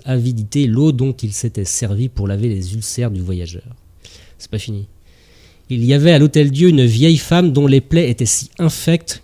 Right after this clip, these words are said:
que ses voisines n'avaient pu supporter sa présence dans la salle commune. On avait été obligé de lui donner une chambre à part. Le bienheureux Jean, décidé à soigner de préférence les infirmes dont le traitement inspirait le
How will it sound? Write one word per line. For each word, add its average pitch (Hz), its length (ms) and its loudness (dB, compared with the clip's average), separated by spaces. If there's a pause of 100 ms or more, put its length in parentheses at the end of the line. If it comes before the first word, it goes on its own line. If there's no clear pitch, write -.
que 113 80 -2
ses - 180 -4
voisines 131 480 2
n'avaient 110 220 2
pu - 180 -2
supporter - 560 -2
sa 107 160 -4
présence 123 500 0
dans 107 100 -2
la 101 100 0
salle 113 300 -4
commune. 92 400 -8
On 95 100 -6
avait 113 200 0
été 143 200 0
obligé 151 420 2
de 135 100 2
lui 123 140 2
donner 139 220 2
une 120 120 0
chambre 110 320 -2
à 95 60 -4
part. - 400 -16 (540)
Le 120 120 2
bienheureux 160 540 6
Jean, 165 320 2
décidé 151 540 0
à 127 60 2
soigner 147 340 -2
de 120 80 -2
préférence 120 640 -2
les 98 180 -4
infirmes 147 460 -2
dont 113 100 -4
le 107 120 -2
traitement 139 600 -4
inspirait 143 560 -4
le 110 140 -2